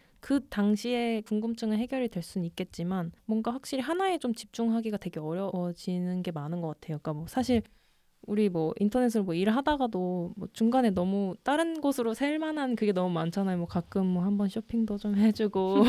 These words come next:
<laughs> 카카오톡도 좀 하고 집중력이 분산될 수 있는 여지가 너무 많은데 책을 읽다 보면 확실히 내가 책 안에서 뭐 다른 검색을 할 수 없는 상황이기도 하고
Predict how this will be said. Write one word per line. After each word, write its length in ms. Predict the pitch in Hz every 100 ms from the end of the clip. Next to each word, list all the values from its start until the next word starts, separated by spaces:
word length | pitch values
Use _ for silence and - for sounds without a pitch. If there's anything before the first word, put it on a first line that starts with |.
| 285
<laughs> 300 | - 240 220
카카오톡도 720 | - 233 - 226 - 220 - 196
좀 160 | 196
하고 400 | 214 240 247 220 202 -
집중력이 520 | 214 - 254 247 226
분산될 600 | - 214 254 262 247 226
수 160 | - 208
있는 180 | 196
여지가 320 | 175 170 214 196
너무 200 | 170 185
많은데 600 | 156 156 160 170 196 165 - -
책을 680 | 311 320 320 320 294 254
읽다 280 | 185 185 214
보면 280 | 208 185 180
확실히 720 | 214 - 240 202 190 180 165 - _ _ _ _ _
내가 280 | - 196 196 - _ _
책 240 | - 294 277
안에서 300 | 180 202 202
뭐 160 | 175 160
다른 400 | 220 247 254 226
검색을 460 | 208 185 190 208 208
할 100 | 247
수 340 | - 208 185
없는 400 | 156 170 196 208
상황이기도 540 | 196 233 247 220 185 180
하고 360 | 254 240 269